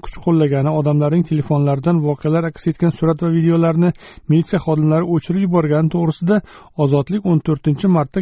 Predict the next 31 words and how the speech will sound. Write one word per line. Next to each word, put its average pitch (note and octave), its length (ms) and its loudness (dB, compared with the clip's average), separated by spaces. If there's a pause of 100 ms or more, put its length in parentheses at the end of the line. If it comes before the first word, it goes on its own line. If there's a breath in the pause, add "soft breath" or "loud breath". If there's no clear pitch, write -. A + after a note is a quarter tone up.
gaplashgan D3+ 480 -2 (100)
savdogarlar F3 640 0
ham C#3+ 100 0 (100)
aytdi. - 260 -8 (460 soft breath)
Pop G3 160 0 (100)
tuman F#3+ 240 0
ichki - 200 -10
ishlar G3 200 0 (100)
bo'limiga F3+ 400 2 (100)
qilingan D#3 460 0
qo'ng'iroqlarga D#3+ 640 0 (100)
kun G3+ 200 4
davomida D#3 440 2
hech F3 240 0
kim E3+ 120 2 (120)
javob D3 340 2
bermadi. B2 400 0 (500 soft breath)
Pop E3 220 2
tumani D#3 320 2
hokimi E3 420 0
qabulxonasi D3 600 -2 (120)
telefonni D3+ 500 0
ko'tarib, D#3+ 420 -2
o'zini D#3 340 0
navbatchi D3 480 -2
deb E3+ 160 -2
tanishtirgan D3+ 560 0
mulozim E3+ 320 0 (400 loud breath)
o'n D#3 160 2
to'rtinchi E3 380 -2 (140)
mart F3 160 0